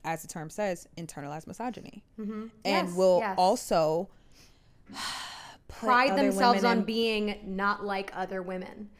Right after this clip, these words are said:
Speaker 2: Will be like, "Oh, I'm not like other women, I'm different," which
Speaker 1: Girl,
Speaker 2: is such a
Speaker 1: please.
Speaker 2: negative thing. I am like other women.
Speaker 1: I am like other women.
Speaker 2: Amazing.
Speaker 1: Or just that we, like, have things in common. Who cares?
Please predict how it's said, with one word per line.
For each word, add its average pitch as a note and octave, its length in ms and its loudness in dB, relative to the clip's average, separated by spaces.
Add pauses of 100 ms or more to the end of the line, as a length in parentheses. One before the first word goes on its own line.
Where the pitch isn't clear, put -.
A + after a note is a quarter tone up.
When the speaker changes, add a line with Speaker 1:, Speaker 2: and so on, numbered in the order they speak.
(160)
Speaker 2:
Will A3+ 100 -2
be A#3 100 4
like, A3+ 220 0
"Oh, C4+ 100 4
I'm C4+ 220 2
not A3 260 0
like G#3+ 220 -2
other G3+ 180 -4
women, F#3+ 240 -2
I'm F#3+ 180 -2
different," F#3 460 -6 (240)
which C4+ 180 0
Speaker 1:
Girl, E4+ 100 2
Speaker 2:
is F4+ 40 4
such E4+ 500 6 (120)
a F4+ 420 4
Speaker 1:
please. A#3+ 300 -2
Speaker 2:
negative C#4 460 2
thing. A#3+ 320 0 (360)
I D#4+ 320 8 (120)
am E4+ 260 2
like G3+ 220 0
other F#3+ 220 -2
women. - 320 -12
Speaker 1:
I - 40 12 (260)
am E5+ 60 6 (120)
like B4+ 80 10
other C#4 120 12
women. F4+ 160 10
Speaker 2:
Amazing. F#3 440 2 (240)
Speaker 1:
Or G4 280 4
just G4+ 260 2
that D4 140 2
we, F4+ 180 6
like, F4+ 220 4
have C#4+ 340 2
things D#4 300 0
in C#4 100 -2
common. C#4+ 380 -4
Who E4+ 140 -2
cares? D#4 680 -2